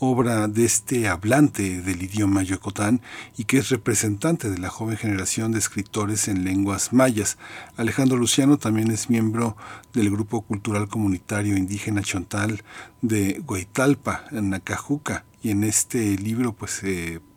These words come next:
pone en evidencia una muestra enorme de la riqueza de su pueblo y la riqueza idiomática del chontal.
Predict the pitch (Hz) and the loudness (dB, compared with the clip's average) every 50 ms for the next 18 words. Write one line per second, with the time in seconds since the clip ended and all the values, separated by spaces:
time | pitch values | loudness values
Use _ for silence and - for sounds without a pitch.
0 | _ - - 110 104 104 101 98 98 90 92 92 98 98 101 98 - - 110 104 | _ -4 -2 0 2 2 2 2 2 0 0 0 0 0 0 0 0 0 0 -2
1 | 101 - - - - - - - - _ 113 104 101 98 98 101 104 101 - - | -4 -6 -12 -16 -16 -16 -16 -18 -8 _ 0 2 2 4 4 2 2 0 -2 -2
2 | - 101 95 92 92 98 101 98 95 95 90 90 90 90 90 87 87 92 87 - | -4 -4 -4 -2 0 0 0 0 -2 -2 -4 -4 -4 -4 -6 -6 -8 -8 -8 -6
3 | - 104 95 - - 104 95 90 - - - - - - - _ - 98 - - | -4 -2 -2 -2 -2 -2 -4 -6 -8 -14 -20 -20 -20 -20 -14 _ -4 -2 -2 -2
4 | 98 - - - 110 104 95 98 98 98 95 - - 156 113 101 98 95 95 87 | -6 -6 -2 0 0 0 0 0 -2 -2 -4 -4 -4 -2 -2 -2 -4 -6 -6 -6
5 | - 107 98 - - 110 101 - - - 131 101 104 104 101 95 92 95 104 117 | -6 -2 -2 -2 -2 -2 -4 -6 -6 -6 -6 -4 -4 -4 -2 -2 -2 -2 -2 -4
6 | 101 - - - - - 95 85 - - - - 104 95 90 - - - 101 92 | -4 -8 -14 -10 -8 -8 -8 -8 -12 -16 -16 -10 -10 -10 -8 -8 -8 -6 -6 -6
7 | - - - - | -6 -8 -8 -8